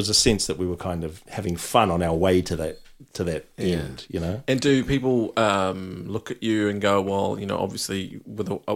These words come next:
Speaker 2: a, a pale face, that
Speaker 1: Yeah.
Speaker 2: do, where the, where the fuck do you think you are coming from?" <laughs> to, to, you know.
Speaker 1: Well, I had gone under the radar, but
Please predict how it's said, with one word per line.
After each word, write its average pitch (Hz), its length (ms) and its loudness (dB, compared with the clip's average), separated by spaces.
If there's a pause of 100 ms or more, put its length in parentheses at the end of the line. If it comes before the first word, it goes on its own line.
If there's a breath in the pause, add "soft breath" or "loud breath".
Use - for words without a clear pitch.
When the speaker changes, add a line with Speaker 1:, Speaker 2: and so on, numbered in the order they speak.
(120)
Speaker 2:
a, 101 60 2 (200)
a - 20 -2
pale 104 340 4
face, - 460 0 (360 loud breath)
that 104 120 4
Speaker 1:
Yeah. 87 120 0
Speaker 2:
do, 120 380 2
where 120 180 6
the, 110 240 6
where 113 120 4
the 110 60 2 (100)
fuck 110 160 2
do 110 60 -6
you 104 60 -4
think 104 220 -6
you 104 140 0
are 104 120 4 (100)
coming 107 180 0
from?" 110 180 8
<laughs> - 720 6
to, 135 60 10 (260)
to, 113 260 8
you 120 140 4
know. 104 120 4
Speaker 1:
Well, 175 220 12
I 175 120 12
had 214 200 10
gone 226 160 10
under 185 160 8
the 156 80 8 (120)
radar, 170 280 10
but 120 160 4